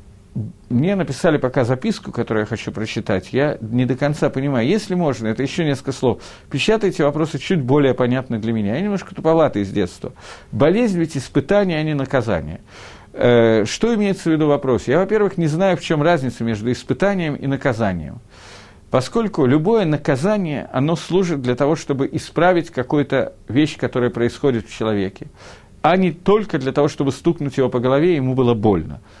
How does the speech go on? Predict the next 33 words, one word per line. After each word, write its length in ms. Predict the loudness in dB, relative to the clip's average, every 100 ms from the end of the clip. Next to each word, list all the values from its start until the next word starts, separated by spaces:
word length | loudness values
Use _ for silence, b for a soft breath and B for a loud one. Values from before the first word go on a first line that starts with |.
| B -2
Любое 420 | 0 2 2 2
наказание, 600 | 0 0 -2 0 0 0
без 180 | -2 -4
исключения, 560 | -6 -4 -4 -2 -2 -2
которое 240 | 0 -2
исходит 340 | 0 -2 -2 -2
от 80 | -4
Всевышнего, 600 | 0 0 0 -6 -8 B B B -8
и 80 | -4
по 140 | 0
большому 420 | 2 2 0 0
счету, 340 | 0 -2 -2 -2
которое 380 | -2 0 2
исходит 380 | 0 0 0 0
от 120 | -2
родителей 540 | 0 2 0 -4 -6 -4
тоже, 400 | 0 0 0 -8 B B B
всегда 420 | -2 0 2 2
приходит 500 | 2 0 2 0 -2
для 120 | -4
того, 220 | 0 0 0
чтобы 320 | -4 -4 0
мы 120 | 0
могли 380 | 0 0 0 -2
исправить 560 | -6 -8 0 2 2 -2
какую-то 420 | -8 -2 -2 0
вещь, 220 | 0 -2
которую 320 | -4 -4 -2 0
нам 160 | 0
необходимо 500 | 0 -2 -4 -4 -4
исправить. 480 | -6 -8 -10 -8 -4
Лихапер, 540 | -2 0 0 0 -2 B B B B
литакен. 640 | 0 2 2 0 0 -2